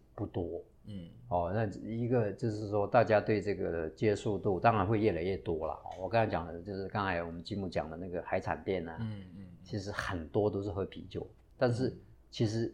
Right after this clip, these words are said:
Speaker 1: 并不是说喝快炒一百的或是吃快炒一百的人没有消费力哦。
Speaker 2: 嗯。
Speaker 1: 哦，那都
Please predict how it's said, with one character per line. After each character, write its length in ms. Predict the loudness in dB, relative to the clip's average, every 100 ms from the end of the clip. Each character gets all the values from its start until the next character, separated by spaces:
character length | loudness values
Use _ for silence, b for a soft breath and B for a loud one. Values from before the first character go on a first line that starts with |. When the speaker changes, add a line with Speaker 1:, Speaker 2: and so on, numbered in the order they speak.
| -4 4
Speaker 1:
并 180 | 6
不 120 | 6 2
是 80 |
说 240 | 6 8 8
喝 440 | 6 4 6 4
快 220 | 4 8 8
炒 220 | 8 4
一 80 | 4
百 240 | 4 4
的 100 | 0
或 160 | 0 0
是 160 | -2
吃 200 | -4 -6
快 180 | 0 2
炒 160 | 2 0
一 80 |
百 160 | 2 0
的 100 | 0
人 240 | -4 -8 -12 -14 -2
没 120 | 0
有 80 | 2
消 160 | 4
费 180 | 4 4
力 160 | 2 -2
哦。 140 | -4 -10 _ -10
Speaker 2:
嗯。 160 | -2
Speaker 1:
哦， 100 | 4
那 140 | 8 10
都 260 | 10 8